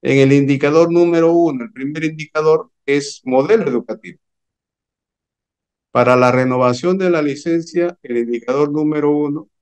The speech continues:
es modelo educativo. La universidad, escuela de posgrado implementa un modelo educativo que define su propuesta educativa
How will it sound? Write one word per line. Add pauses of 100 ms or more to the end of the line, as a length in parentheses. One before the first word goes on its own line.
(420)
es
modelo
educativo. (1300)
La
universidad,
escuela
de
posgrado
implementa
un
modelo
educativo
que
define
su
propuesta
educativa